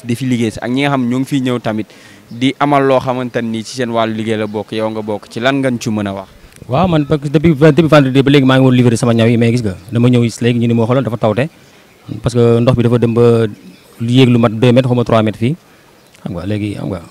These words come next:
Speaker 2: mooy loolu daal. Léegi daal, man lu ma bëggoon wax noonu mooy lenn, Sénégal fii, parce que fii,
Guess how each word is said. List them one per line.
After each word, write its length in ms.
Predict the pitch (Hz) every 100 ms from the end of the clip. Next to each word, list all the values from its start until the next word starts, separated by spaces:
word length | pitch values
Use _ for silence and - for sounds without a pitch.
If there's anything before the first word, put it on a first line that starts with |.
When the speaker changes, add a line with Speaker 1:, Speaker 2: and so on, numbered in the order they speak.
| - - -
Speaker 2:
mooy 140 | 113 113
loolu 180 | 117 107
daal. 180 | 95
Léegi 160 | 107 139
daal, 320 | 139 135 131 127
man 100 | 139
lu 60 |
ma 100 | 160
bëggoon 180 | 147 143
wax 120 | 131 117
noonu 180 | 110 110
mooy 140 | 110
lenn, 240 | 110 98 92 - - - -
Sénégal 380 | - 143 139 117
fii, 200 | 117 110
parce 140 | 139
que 80 | 160
fii, 280 | 156 151